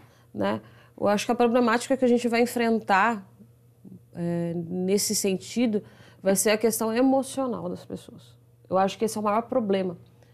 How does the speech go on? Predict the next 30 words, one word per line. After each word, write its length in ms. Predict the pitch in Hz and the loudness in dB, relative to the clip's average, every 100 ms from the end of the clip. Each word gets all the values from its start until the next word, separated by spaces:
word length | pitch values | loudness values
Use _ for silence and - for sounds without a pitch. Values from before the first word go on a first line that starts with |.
| _ | _
porque 400 | - 180 208 196 190 | -10 -6 0 2 4
a 60 | |
morte, 460 | 196 185 202 202 240 | 2 2 0 -2 -4
ela 400 | 226 233 233 226 | 0 2 2 2
é 100 | 214 | 0
uma 160 | 220 | -4
coisa 320 | 220 214 208 240 | -6 -6 -4 -6
que 720 | - 233 240 240 226 202 117 170 - | -4 -2 0 2 0 0 -2 -4 -2
ela, 360 | 185 190 190 | 2 2 2
ela 200 | - 190 | 2 0
se 120 | 196 226 | 2 0
interrompe 640 | 214 214 185 208 262 254 | 2 2 4 4 4 4
ali 400 | 214 208 247 311 - - | 2 2 0 -2 -6 -12
e 80 | - | 0
tu 80 | 240 | 4
não 100 | 269 | 6
sabe 200 | 240 269 | 6 4
o 20 | |
que 60 | 269 | 4
acontece 320 | 269 247 240 | 2 2 2
depois. 400 | 233 226 233 - - - _ _ - | 0 -2 -10 -10 -20 -20 _ _ -6
Então, 180 | 196 220 | 0 2
as 120 | 220 | 2
pessoas 320 | 240 240 240 | 0 0 0
têm 100 | 233 | 4
uma 160 | 262 247 | 4 4
certa 240 | 240 233 | 0 -2
dificuldade 500 | 214 233 220 214 233 | -2 -6 -2 2 4
de 80 | 220 | 2
assimilar. 520 | 220 233 214 190 196 | 0 0 -2 -2 -6